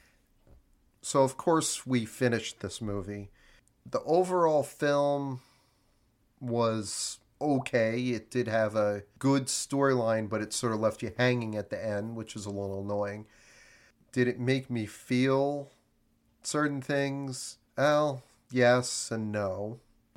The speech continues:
'Cause I think that it was not a very good movie overall. It,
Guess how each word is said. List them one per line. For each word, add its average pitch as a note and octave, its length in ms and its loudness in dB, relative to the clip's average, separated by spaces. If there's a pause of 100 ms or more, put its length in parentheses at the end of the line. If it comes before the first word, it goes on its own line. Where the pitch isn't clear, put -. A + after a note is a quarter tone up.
(1300)
'Cause G2+ 400 -2
I A2 160 -4
think G#2+ 360 -4
that G#2+ 140 -2
it G#2 140 -6
was G2+ 380 -6
not A2+ 480 4 (500)
a C3 100 0
very A2+ 360 2
good G2+ 320 -2
movie A2 580 -2
overall. G#2 960 2 (720)
It, G#2+ 220 -6